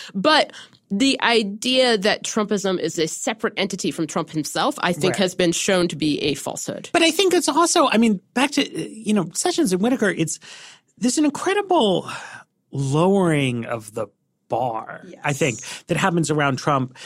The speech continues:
Speaker 2: not just for conduct, but for, for policy, right? Like, I don't know what you guys were doing in November twenty ten, but, like,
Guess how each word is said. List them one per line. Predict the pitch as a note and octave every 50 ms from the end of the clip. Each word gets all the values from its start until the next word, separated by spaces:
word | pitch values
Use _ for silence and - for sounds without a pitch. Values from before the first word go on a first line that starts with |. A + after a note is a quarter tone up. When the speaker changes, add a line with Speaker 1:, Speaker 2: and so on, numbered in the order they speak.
| - - -
Speaker 2:
not | - F#4+
just | G4+ G#4+ -
for | - E4
conduct, | - - - - D4 D4+ D4 G#3+ -
but | - D#3+ -
for, | - F3 D3+ C3+ - - _ _
for | - D#3 - - _ _ _
policy, | - - - C#4 D4 C4+ G3+ C3 - - B2+ A2 A2
right? | B2 D3+ F#3 -
Like, | - F3+ E3+ - - - - - - - - _ _ -
I | - C4+
don't | E4+ F#4+ F#4+
know | F4 A#3+
what | G3+ E3 E3 D3+
you | C#3+ D3 D#3+
guys | E3+ D#3+ C#3 B2 A#2
were | A#2+
doing | A2 G#2 B2+ A#2+ G#2 G#2 G#2 G2 G#2 G2+ - _ _ -
in | C#3+ C3+ B2 A#2+
November | B2+ A#2 A#2+ C3 C3 B2+ B2
twenty | B2 - - A#2 G2+ G2 -
ten, | - - C#3+ C3 G#2+ G2+ G2 - - - - - _ -
but, | F3 -
like, | F3 F3 E3 D#3+ -